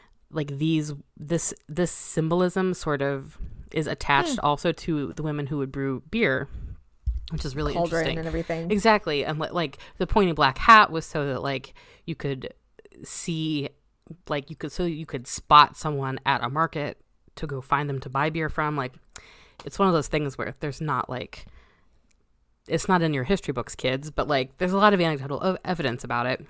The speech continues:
Speaker 1: which is really interesting, that, like, midwives and folk healers and women who sort of existed outside of the regular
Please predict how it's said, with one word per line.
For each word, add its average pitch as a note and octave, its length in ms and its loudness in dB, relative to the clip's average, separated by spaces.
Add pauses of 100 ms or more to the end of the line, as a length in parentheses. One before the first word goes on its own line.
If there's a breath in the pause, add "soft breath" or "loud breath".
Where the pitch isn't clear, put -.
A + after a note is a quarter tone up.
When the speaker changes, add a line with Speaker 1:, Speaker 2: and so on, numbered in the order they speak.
(160)
Speaker 1:
which E3 140 -10
is D#3+ 80 -8
really C#3+ 160 0
interesting, C#3+ 420 -4
that, B2 100 -2
like, B2 320 -2 (560 loud breath)
midwives D3 760 2
and B2 420 -6
folk E3+ 280 0
healers C#3+ 540 -2
and C3 440 -8
women D3+ 320 -4
who B2+ 140 -10
sort C#3 260 -4
of B2 140 -6 (420)
existed D3 640 -6
outside B2+ 640 -4
of A#2+ 500 -6 (460 loud breath)
the D3+ 100 -4
regular B2 720 -4